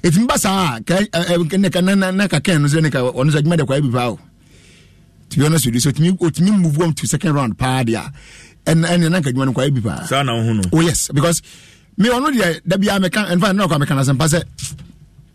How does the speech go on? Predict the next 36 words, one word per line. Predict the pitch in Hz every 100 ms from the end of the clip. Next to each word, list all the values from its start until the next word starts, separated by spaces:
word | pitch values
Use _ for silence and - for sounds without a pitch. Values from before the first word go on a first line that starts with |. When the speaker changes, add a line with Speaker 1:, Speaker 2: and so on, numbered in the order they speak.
| _ - - - - - - - - - - -
Speaker 1:
no, | 190 233 202
no, | 202 247 - - -
in | 165
my, | 151 - 143
I | 135
mean, | 160
in | 165
my | 156
mind, | 160 208 226 214 -
and, | 147 135
and | 151 180 180
said, | 180
"Na, | 165
me, | 147
hunu, | 131 131
na, | 123 185
or | 147 127
number | 120 113
three | 147
for | 143 104
me, | 110 87 -
not | 135 156 127
even | 131
number | 92
two." | 82 - - - - - - - - - - - - - -
My | 127
number | 139 135
two | - 170 175
all | 139
the | 117
time | 123
had | 110 107
been | 120 -
Alan. | 101 78 - - - - - - - - - - -
Aha. | 101 95 85 62 - - - - - - -
But, | 107 -